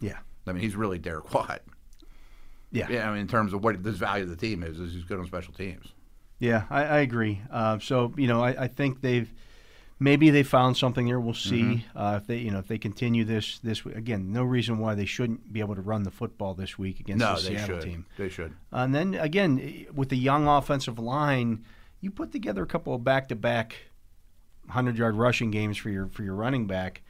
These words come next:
Speaker 2: Yeah.
Speaker 1: Uh, you know, Trey Turner talked to us after the game yesterday, and he's like, you know, I could just see,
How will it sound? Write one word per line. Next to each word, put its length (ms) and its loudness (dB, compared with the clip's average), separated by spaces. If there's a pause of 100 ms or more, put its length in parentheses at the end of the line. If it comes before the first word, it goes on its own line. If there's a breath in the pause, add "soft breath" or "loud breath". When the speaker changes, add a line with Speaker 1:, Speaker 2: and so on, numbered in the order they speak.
(140)
Speaker 2:
Yeah. 200 -2 (160)
Speaker 1:
Uh, 380 0 (100)
you 120 -8
know, 60 -10
Trey 220 -2
Turner 320 0
talked 280 -2
to 80 -4
us 120 -6
after 240 -4
the 80 -8
game 300 -4
yesterday, 480 -4
and 160 -6
he's 220 -8
like, 220 -8
you 60 -6
know, 80 -6
I 80 -2
could 140 -2
just 200 -2
see, 400 0